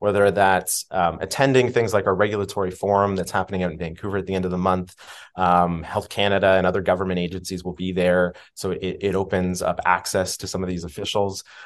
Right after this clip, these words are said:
um, whether it's writing your M P, writing the Minister of Health, um, uh, ensuring that they're aware of the concerns and that you've got,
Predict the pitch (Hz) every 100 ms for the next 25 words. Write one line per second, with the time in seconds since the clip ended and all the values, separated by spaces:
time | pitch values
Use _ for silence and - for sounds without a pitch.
0 | - - 87 85 85 90 98 92 - 107
1 | 110 101 98 98 95 - 117 98 82 90
2 | 95 98 98 98 - 101 92 - - 101
3 | 82 - - - - - 95 90 87 85
4 | 82 85 90 82 82 98 101 - 101 98
5 | 95 90 98 107 120 104 92 90 85 90
6 | - 87 90 85 85 82 85 82 - 82
7 | 73